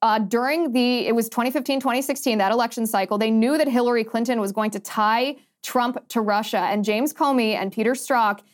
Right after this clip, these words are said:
hid that from investigating agents when, when Trump was accused of colluding with Russia. This is what Durham said.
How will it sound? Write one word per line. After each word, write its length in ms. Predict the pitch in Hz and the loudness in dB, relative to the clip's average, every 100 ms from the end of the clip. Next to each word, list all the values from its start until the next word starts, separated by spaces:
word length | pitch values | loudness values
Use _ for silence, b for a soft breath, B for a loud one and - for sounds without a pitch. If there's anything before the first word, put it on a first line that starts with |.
| b _ | b _
hid 300 | 247 311 311 | 0 2 2
that 440 | 240 190 208 - - _ | 2 0 -2 -8 -16 _
from 260 | - 247 262 | -2 0 0
investigating 680 | 247 220 233 240 220 214 | 0 0 0 0 0 0
agents 720 | - 214 226 190 180 196 - - _ _ | -2 -2 0 -2 -2 -6 -10 -16 _ _
when, 540 | 233 226 220 247 269 - | 0 2 2 2 -2 -2
when 460 | 220 220 240 262 - _ _ - | -2 0 0 -2 -8 _ _ -6
Trump 260 | - 240 247 | -2 0 0
was 180 | 233 | 0
accused 440 | 302 302 262 254 240 | 0 -4 0 2 2
of 140 | 208 | -2
colluding 240 | 226 220 214 | 0 0 0
with 100 | 214 | 0
Russia. 220 | 247 240 | -2 -2
This 160 | 214 | -4
is 80 | 262 | -2
what 160 | 302 254 | -2 0
Durham 260 | 214 226 | 0 0
said. 400 | 233 214 180 175 | 0 0 0 -2